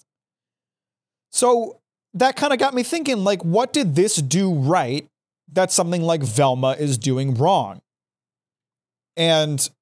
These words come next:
what I thi-, what, what I think I've come to is that the God of War series and the new God of War games, you know, took what existed, and rather than ignoring its existence or making changes for the sake of it, they built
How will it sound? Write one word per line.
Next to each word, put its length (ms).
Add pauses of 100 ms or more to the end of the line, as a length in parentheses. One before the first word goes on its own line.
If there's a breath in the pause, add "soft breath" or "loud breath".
(360)
what 400
I 160
thi-, 260
what, 300
what 140
I 80
think 200
I've 140
come 300
to 420 (260)
is 240
that 400 (600)
the 120
God 300
of 160
War 300
series 480
and 120
the 80
new 220
God 300
of 100
War 220
games, 640 (580)
you 120
know, 340 (160)
took 400
what 400
existed, 720 (320)
and 240
rather 280
than 340 (280)
ignoring 640
its 180
existence 760
or 160
making 380
changes 380
for 200
the 100
sake 340
of 80
it, 180
they 160
built 600